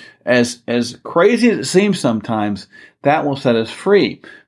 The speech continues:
because Jesus is the key to freedom. And who the Son, Jesus, sets free is free indeed. So what really sets us free then is the Word.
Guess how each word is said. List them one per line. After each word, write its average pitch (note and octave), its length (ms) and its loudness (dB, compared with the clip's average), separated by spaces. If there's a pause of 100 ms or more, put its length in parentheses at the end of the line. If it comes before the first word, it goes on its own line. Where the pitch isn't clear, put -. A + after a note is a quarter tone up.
because A#2 380 -2
Jesus C#3 400 0
is A2+ 140 -8
the G#2+ 80 -2
key G2+ 220 -6
to F2+ 80 -8
freedom. C3+ 500 0 (180)
And A2 120 -6
who B2 100 0
the G#2+ 100 -6
Son, C3+ 560 0
Jesus, C3 400 -2
sets - 280 -2
free C#3+ 520 0 (380)
is G2+ 180 -6
free G#2 240 -6
indeed. B2 400 2
So - 160 -4
what D3 300 0
really D#3 240 2
sets C#3+ 320 -2
us A#2+ 100 -6
free A#3 300 0
then G2+ 400 0 (420)
is G2+ 300 -4
the F#2+ 160 -8
Word. G#2 560 0